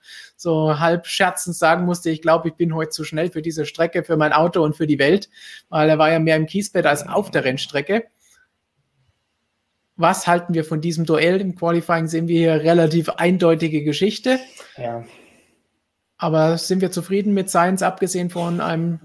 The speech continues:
Speaker 1: schwachen Rennen im chaotischen Regen?
Speaker 2: Ja, er zieht sich bis jetzt besser aus der Affäre auf jeden Fall mal als Vettel und als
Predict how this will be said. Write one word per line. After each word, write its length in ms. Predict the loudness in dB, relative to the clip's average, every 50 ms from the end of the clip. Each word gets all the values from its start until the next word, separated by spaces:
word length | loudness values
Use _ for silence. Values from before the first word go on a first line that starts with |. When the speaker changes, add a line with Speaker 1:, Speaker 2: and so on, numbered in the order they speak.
| -16 -20
Speaker 1:
schwachen 600 | -14 -2 2 2 2 2 0 -2 -2 -2 -4 -4
Rennen 480 | -4 -2 0 0 0 0 0 0 -2 -2
im 400 | -2 -2 -2 -2 -2 -4 -6 -12 _ _ _
chaotischen 520 | -2 0 0 0 -2 -2 -4 -6 -4 -4 -2
Regen? 380 | -2 -2 0 -2 -2 -4 -6 -10 _ _ _ _ _ _ _ _ _ _ _ _ _ _ _ _ _ _ _ _ _ _ _ _ _ _ _ _ _ _ _ -20 -20 -20 -20 -20 _ _ _ _
Speaker 2:
Ja, 680 | -8 -6 -2 2 4 6 6 8 8 6 6 4 0 -6 -8 -8 -8 -8 -4
er 200 | 0 0 0 0
zieht 260 | 0 -4 -6 -6 -4
sich 380 | -4 -4 -4 -4 -6 -14 _ _ _ _ _ _
bis 300 | -6 -6 -6 -6 -6 -2
jetzt 520 | -2 -2 -2 -4 -12 -18 -20 -20 -20 -20 -20 -20 -20 _ _ _ _ -2
besser 400 | -2 -2 0 2 4 4 4 4
aus 180 | 2 0 0
der 160 | 0 0 0 0
Affäre 540 | -2 -2 0 0 0 4 4 4 4 4 4
auf 140 | 0 -2
jeden 200 | -4 -4 -4 -2
Fall 200 | 0 0 0 2
mal 200 | 2 2 2 2 2
als 1160 | 2 2 2 2 2 0 0 0 0 2 2 2 0 0 0 0 -2 -4 -6 -10 -16 -18 -20
Vettel 580 | -4 0 0 0 0 0 -2 -2 0 0 0 0
und 280 | -2 -2 -4 -4 -6 -2
als 1080 | 0 2 4 4 4 4 2 2 0 0 -2 -8 -14 -18 -18 -18 -18 -18 -20 -20 _